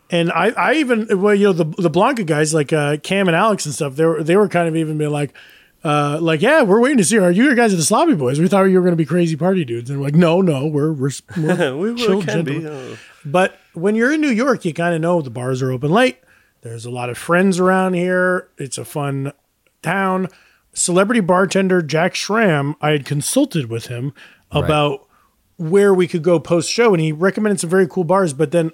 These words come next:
Speaker 1: I was saying, like, we might be rolling in with a lot of people really late. What's just easy? And he recommended some good cocktail bars,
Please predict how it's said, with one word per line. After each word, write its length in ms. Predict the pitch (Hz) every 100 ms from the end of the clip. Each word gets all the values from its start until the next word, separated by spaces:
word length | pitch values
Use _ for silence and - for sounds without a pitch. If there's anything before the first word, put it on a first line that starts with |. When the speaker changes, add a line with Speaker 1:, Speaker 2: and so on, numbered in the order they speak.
| _
Speaker 1:
I 100 | 160
was 140 | 175
saying, 160 | 160 185
like, 100 | 170
we 80 | 175
might 140 | 190
be 80 | 175
rolling 340 | 165 170 170 165
in 80 |
with 120 | 160 147
a 20 |
lot 220 | 147 147
of 80 | 135
people 480 | - 196 202 180 156
really 240 | 151 147
late. 320 | 147 175 170
What's 180 | 151 156
just 180 | 156 -
easy? 340 | 180 165 135
And 100 | 127
he 220 | 139 147 190
recommended 580 | 160 180 - 165 156
some 200 | - 143 127
good 260 | 135 160
cocktail 440 | 139 143 143 165 160
bars, 340 | 170 196 226